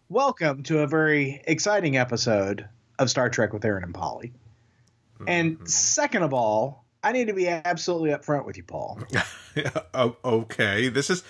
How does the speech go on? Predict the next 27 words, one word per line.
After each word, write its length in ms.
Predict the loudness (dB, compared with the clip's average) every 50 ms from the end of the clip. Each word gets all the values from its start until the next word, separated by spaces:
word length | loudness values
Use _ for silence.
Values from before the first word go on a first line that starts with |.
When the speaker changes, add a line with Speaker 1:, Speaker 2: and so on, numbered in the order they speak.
| -18 -6 -4
Speaker 1:
Uh, 60 | -4 -4 -4 -6 -4
Speaker 2:
you 120 | -4 -2 0
know, 360 | 2 2 2 0 -2 -4 -12 _ -20 _ _ _ _ _ _ -20
this 360 | -18 -8 -4 -2 -2 -2 0
never 300 | 0 0 2 4 4 4
ends 220 | 4 2 0 -2 -2
well 200 | -2 -2 -2 -2
for 160 | -4 -4 -4
me. 280 | -4 -4 -6 -8 -10 -12 -14 -20 _ _ _ _
<laughs> 80 | -6 -6 -4 -4 -6 -8 -10 -18 _ _ _ -8 -6 -6 -6 -2
Speaker 1:
Well, 360 | -2 -2 0 0 0 -2 -2 -4 -8 -8 -8 -14 -14 -4
uh, 380 | -2 0 2 2 2 0 0 -2 -6 -10 -6 -4
I, 140 | -2 -2 0 0
I 80 | 0
just 200 | 0 0 -2 -2
feel 280 | -2 -2 0 2 2 2
like, 580 | 2 4 2 2 2 0 -2 -6 -14 -16 -16 _
you 140 | -4 0 2
know, 160 | 2 2 4
number 240 | 2 2 2 4 2
one, 460 | 4 2 2 2 2 2 0 0 -2
there's 200 | 0 0 0 0 -2
a 40 |
certain 240 | -2 0 0 0 0
amount 200 | 2 2 2 0
of 80 | 0 -4
trust 560 | -4 0 0 2 2 2 0 -2 -8 -8 -12